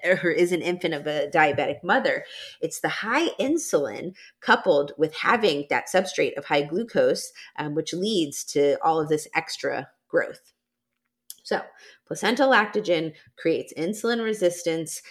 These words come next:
um, which increases the glucose and increases the insulin, which, um, provides excellent substrates for, for growth. But this tr-, question is tricky because placental lactogen is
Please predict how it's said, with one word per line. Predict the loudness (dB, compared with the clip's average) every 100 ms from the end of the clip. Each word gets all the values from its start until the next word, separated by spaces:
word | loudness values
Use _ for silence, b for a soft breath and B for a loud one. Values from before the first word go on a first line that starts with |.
| B -6
um, | -4 -2
which | -4 -4 2
increases | 2 2 0 0 -2
the |
glucose | 0 0 2 0 0 -2
and | 2 4
increases | 4 0 -2 -2 0
the | 0
insulin, | 0 -4 -4 -4
which, | 0 0 0 -10 -6
um, | -6 -4 -6 -10 -8
provides | -6 -2 -2 -4 -8 -18 _ _ -8
excellent | -6 -8 -8
substrates | -8 -6 -8 -8
for, | -8 -10 -10 _
for | -8 -6
growth. | -6 -8 -10 _ B B B _ _
But | 2 2 -2 -14 B _ _
this | 0 0
tr-, | -6 -10
question | 2 2 2 -4
is | 2
tricky | 2 2 -2
because | -4 -6 0 0 0 -4 -16
placental | -2 0 2 0 2
lactogen | 2 2 -4 -4 -2
is | -2 -2 -4